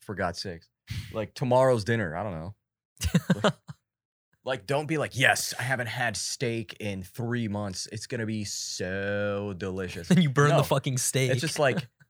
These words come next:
Speaker 2: <laughs>
Speaker 1: "Hey, I get to have a steak tomorrow." That's where I sit.
Speaker 2: Yeah.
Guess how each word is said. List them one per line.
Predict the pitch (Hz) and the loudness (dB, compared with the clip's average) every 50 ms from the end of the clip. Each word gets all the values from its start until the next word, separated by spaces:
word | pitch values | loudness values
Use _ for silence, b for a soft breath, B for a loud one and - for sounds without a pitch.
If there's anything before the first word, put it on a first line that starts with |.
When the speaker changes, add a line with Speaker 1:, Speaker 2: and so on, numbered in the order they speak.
| _ | _
Speaker 2:
<laughs> | _ _ _ _ _ _ _ | _ _ _ _ _ _ _
Speaker 1:
"Hey, | - 151 156 151 110 95 - _ _ _ _ | 2 4 4 4 2 0 -4 _ _ _ _
I | - 120 120 | -2 0 2
get | 156 - | 2 2
to | 147 | 4
have | 139 131 120 | 2 2 2
a | |
steak | 113 - - 143 131 127 - | 0 -2 0 0 0 0 0
tomorrow." | - 117 104 92 87 82 76 85 | -2 -2 -2 -2 -4 -6 -6 -4
That's | 104 117 - | -4 -4 0
where | - 113 107 | 0 0 0
I | 113 | 0
sit. | 110 - 82 - - _ _ _ _ _ _ _ - | -2 -4 -8 -12 -12 _ _ _ _ _ _ _ -6
Speaker 2:
Yeah. | 123 110 98 | -4 -4 -4